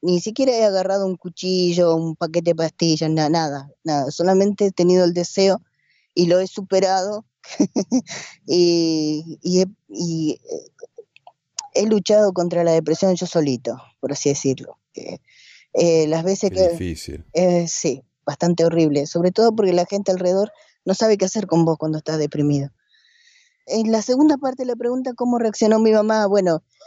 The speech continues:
Speaker 1: eh, mi mamá me dejó en la casa de mi abuela cuando yo tenía cinco años, se fue a Estados Unidos,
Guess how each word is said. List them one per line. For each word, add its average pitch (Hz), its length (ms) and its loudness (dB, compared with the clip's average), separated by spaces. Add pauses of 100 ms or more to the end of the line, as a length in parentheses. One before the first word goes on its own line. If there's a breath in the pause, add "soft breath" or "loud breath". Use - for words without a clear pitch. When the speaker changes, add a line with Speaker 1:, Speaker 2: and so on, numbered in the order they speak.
(360 soft breath)
Speaker 1:
eh, 190 600 2 (520)
mi 220 160 2
mamá 247 360 2
me 254 140 4
dejó 226 440 0
en 247 140 0
la 214 120 2
casa 220 240 0
de 202 100 0
mi 196 180 -2
abuela 214 420 4
cuando 180 320 -2
yo 175 120 0
tenía 185 280 2
cinco 208 380 2
años, 240 480 0 (300)
se 190 140 -2
fue 196 140 2
a - 20 4
Estados 202 360 2
Unidos, 208 460 2